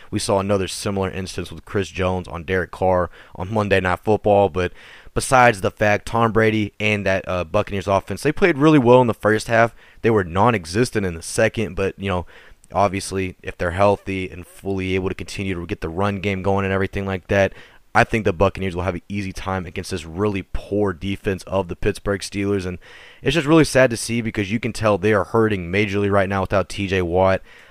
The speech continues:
I know he's questionable to return this week. I don't know a hundred percent sure if he'll be back, but even if he is back, I think just that Tom, Tom Brady and this Tampa Bay Buccaneers offense will just be too much,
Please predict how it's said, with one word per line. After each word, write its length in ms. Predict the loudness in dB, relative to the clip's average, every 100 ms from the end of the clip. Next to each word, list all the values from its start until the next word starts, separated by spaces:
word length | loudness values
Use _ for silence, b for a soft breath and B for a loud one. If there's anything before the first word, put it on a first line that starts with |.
| B
I 80 | 0
know 180 | 2
he's 120 | 2 -2
questionable 680 | -4 0 0 0 -2 0
to 80 | 0
return 400 | -2 -6 -4 -4
this 180 | -4 -6
week. 220 | -6 -6 -6
I 40 |
don't 120 | -4 -2
know 160 | -2
a 60 | -4
hundred 360 | -4 -4 -2
percent 320 | -4 -2 -4 -2
sure 180 | 2
if 100 | 2
he'll 100 | 0
be 180 | 0 -2
back, 400 | 2 4 4 0 B B B
but 100 | -4
even 220 | -2 0
if 120 | 0
he 180 | -2 -4
is 200 | -2 -4
back, 280 | 0 0 0
I 100 | -4
think 300 | -6 -6 -8
just 360 | -10 -12 -12 -18 B B B _ _
that 200 | -6 -6 -8 -12
Tom, 320 | -6 -2 -2 -4
Tom 300 | -4 -2 -2
Brady 380 | -2 -2 -2 -4
and 120 | -6
this 80 | -6
Tampa 300 | -4 -2 -2
Bay 160 | -2
Buccaneers 500 | 0 0 0 -8 -6
offense 420 | -2 -2 -2 -10 -8
will 100 | -8
just 220 | -8 -8
be 140 | -12
too 320 | -12 -10 -6 -6
much, 360 | -2 -4 -4